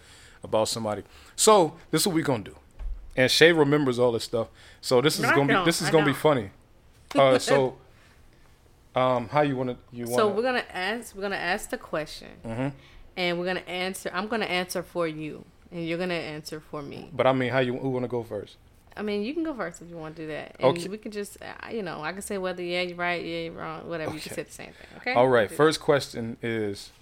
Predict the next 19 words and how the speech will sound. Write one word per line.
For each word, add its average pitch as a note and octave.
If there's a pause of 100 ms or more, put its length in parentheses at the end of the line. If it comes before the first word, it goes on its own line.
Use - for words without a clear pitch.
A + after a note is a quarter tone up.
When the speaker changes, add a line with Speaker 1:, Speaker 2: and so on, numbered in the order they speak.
(140)
Speaker 1:
so -
you C#3
wanna C3+
do A#2+
all C#3
me D3+
first D3
and A2+
then B2+
all C3
you? D#3
Speaker 2:
We A3+
can B3
do G3
that. C#3+ (360)
Speaker 1:
All A#2+
right. F#2+ (560)
So A#2+
when, A#2